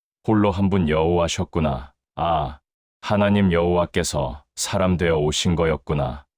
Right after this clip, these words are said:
내가 그렇게 유대교에서 믿던 여호와 홀로 한 분 하나님께서 사람 되셨던 거였구나. 그분이 예수 그리스도시구나. 이걸 깨닫게 되었다는 겁니다. 여러분,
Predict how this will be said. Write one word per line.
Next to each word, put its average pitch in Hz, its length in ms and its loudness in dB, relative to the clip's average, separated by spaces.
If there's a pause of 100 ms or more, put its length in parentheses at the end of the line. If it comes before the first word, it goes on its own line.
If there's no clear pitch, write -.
(360)
내가 95 260 2
그렇게 101 480 0
유대교에서 92 720 2
믿던 82 480 0
여호와 78 500 0
홀로 92 340 0
한 87 200 0
분 87 140 0
하나님께서 87 840 -2 (180)
사람 90 380 0
되셨던 87 480 -2
거였구나. 78 720 -2 (440)
그분이 92 520 2
예수 85 320 0
그리스도시구나. 82 1160 -2 (420)
이걸 80 320 0
깨닫게 87 500 0
되었다는 85 520 0
겁니다. 67 520 -6 (520)
여러분, 80 720 0